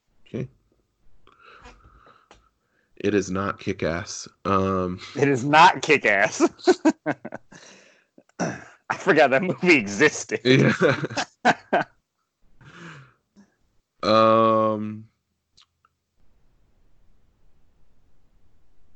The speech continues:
Speaker 2: You're, you're keeping count, right?
Speaker 1: Yeah, I am. Is the protagonist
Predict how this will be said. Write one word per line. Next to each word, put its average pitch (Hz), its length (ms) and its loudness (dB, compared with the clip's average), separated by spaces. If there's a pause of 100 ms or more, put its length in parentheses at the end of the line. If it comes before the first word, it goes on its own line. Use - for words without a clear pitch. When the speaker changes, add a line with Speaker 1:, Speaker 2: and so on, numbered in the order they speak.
(680)
Speaker 2:
You're, 127 300 -2
you're 135 160 0
keeping 110 680 -4
count, 85 320 -12
right? 92 220 -8 (400)
Speaker 1:
Yeah, 98 220 -8
I 90 100 -10
am. 90 180 -14 (340)
Is 123 580 0
the 127 260 -6
protagonist 131 1120 -8